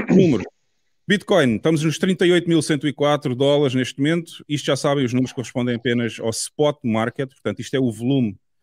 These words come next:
e os preços do spot market, não tem nada a ver com derivativos nem com futuros. Ahm, e nas últimas vinte e quatro horas apenas. Portanto, a variação da percentagem que vocês veem no ecrã é das últimas vinte e quatro horas. Portanto, estamos com uma subida na Bitcoin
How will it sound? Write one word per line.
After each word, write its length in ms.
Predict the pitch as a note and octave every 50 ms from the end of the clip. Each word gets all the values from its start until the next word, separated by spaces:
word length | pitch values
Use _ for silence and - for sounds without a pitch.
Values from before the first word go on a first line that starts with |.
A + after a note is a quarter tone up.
| _ _
e 100 | - A2+
os 140 | A#2+ - -
preços 400 | - - C3 C#3+ B2+ A#2 - -
do 80 | G#2+ A2+
spot 300 | - - - A#2+ G#2+ - -
market, 340 | G#2+ G#2 G#2+ A2+ - C3+ B2
não 100 | - G#2+
tem 100 | - - A2
nada 120 | A2 A2 G#2+
a 20 |
ver 80 | G#2+ G#2
com 140 | - A2
derivativos 520 | G2+ G#2 G2+ F#2+ G2+ - - B2 B2 G#2+ F2
nem 100 | G2+ G2
com 120 | - - -
futuros. 360 | - - - C#3 - - - _ _ _ _ _ _ _ _ _ _ _ _ _ _ -
Ahm, 380 | B2 A#2+ A#2+ A#2+ A#2+ A#2+ A#2+ A#2+ A#2+
e 140 | B2+ C3+ C#3
nas 160 | C#3 B2+ A#2
últimas 240 | D3 C#3+ C#3 C3 B2
vinte 160 | C3+ C3+ -
e 40 | D3
quatro 300 | - C#3+ B2 - A2+ G2
horas 220 | F2 F2 G2 F2+
apenas. 360 | A2+ - - G2+ F2+ F2 E2 -
Portanto, 400 | - - - B2 A#2 G2+ - _ _ -
a 60 | - G#2+
variação 440 | G#2 A#2+ A#2+ A#2+ A2 - - C3 A#2
da 40 | A#2+
percentagem 460 | A#2 - - B2+ A#2 - B2+ A#2 A#2
que 60 | A2+
vocês 200 | B2 A#2 - B2 A2+
veem 120 | A#2+ A#2+ A#2+
no 80 | B2+
ecrã 360 | C3 B2+ - D3+ D#3 E3 E3+ -
é 140 | - C3+ B2+
das 100 | A#2+ A#2
últimas 240 | B2 A#2 B2 A#2
vinte 120 | A#2+ B2 A#2+
e 40 | B2
quatro 260 | - B2+ B2 - D3+
horas. 320 | D#3 E3 F3 F3+ - -
Portanto, 280 | - _ _ - C3 A#2
estamos 280 | - - B2+ B2+ -
com 140 | - - C3+
uma 140 | C3 C3 B2+
subida 400 | - - - A#2+ B2+ C3 B2+ B2
na 120 | B2 B2+
Bitcoin 480 | A#2+ B2 A#2+ - - C3 C3 C3 C3+ C3+